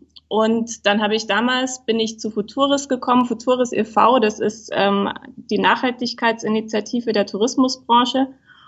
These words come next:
und war da im Vorstand tätig und habe mich dann intensiver mit nachhaltigem Reisen beschäftigt und habe echt gemerkt, boah, so,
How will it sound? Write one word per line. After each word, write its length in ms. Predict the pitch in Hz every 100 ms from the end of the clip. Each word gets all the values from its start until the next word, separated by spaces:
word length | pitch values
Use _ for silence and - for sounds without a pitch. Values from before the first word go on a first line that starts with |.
| - _ _ _ _
und 260 | 226 226
war 160 | 214 220
da 60 | 226
im 180 | 220
Vorstand 560 | 220 214 240 - 233 233
tätig 600 | 233 233 233 233 233 -
und 260 | - 214 214
habe 140 | 214
mich 120 | 214
dann 160 | - 214
intensiver 540 | 214 233 214 220 240
mit 160 | 208 180
nachhaltigem 540 | 170 185 220 190 180
Reisen 320 | 175 170 247 196
beschäftigt 560 | 170 - 190 - 185
und 120 | 190
habe 120 | 214 -
echt 180 | -
gemerkt, 480 | - 190 190 - -
boah, 160 | 190 -
so, 380 | - 180 180